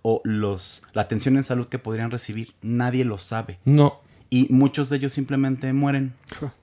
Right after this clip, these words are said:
Speaker 2: Y que además, mira, si, si nos vamos ahora sí que a las fuentes, Laura Zapata sufrió una serie de horrores. Bueno, su abuela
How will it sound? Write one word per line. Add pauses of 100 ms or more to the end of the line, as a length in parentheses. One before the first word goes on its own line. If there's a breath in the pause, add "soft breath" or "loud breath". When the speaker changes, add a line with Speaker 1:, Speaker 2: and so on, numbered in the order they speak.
(240)
Speaker 2:
Y
que
además,
mira,
si,
si
nos
vamos
ahora
sí
que
a
las
fuentes, (420 loud breath)
Laura
Zapata (280)
sufrió
una
serie
de
horrores. (520)
Bueno, (140)
su
abuela